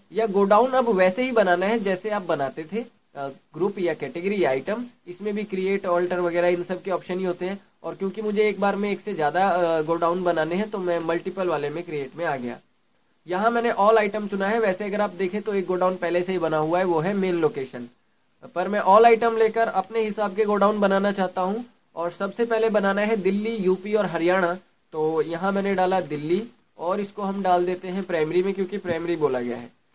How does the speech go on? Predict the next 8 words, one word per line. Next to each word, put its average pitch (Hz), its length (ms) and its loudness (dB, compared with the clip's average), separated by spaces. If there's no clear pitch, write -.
UP 180 440 -4
primary 160 440 -4
और 165 400 0
हरियाणा, 175 640 -2
तो 147 180 -2
इसे 156 320 -14
भी 156 220 -10
आपने 143 380 -10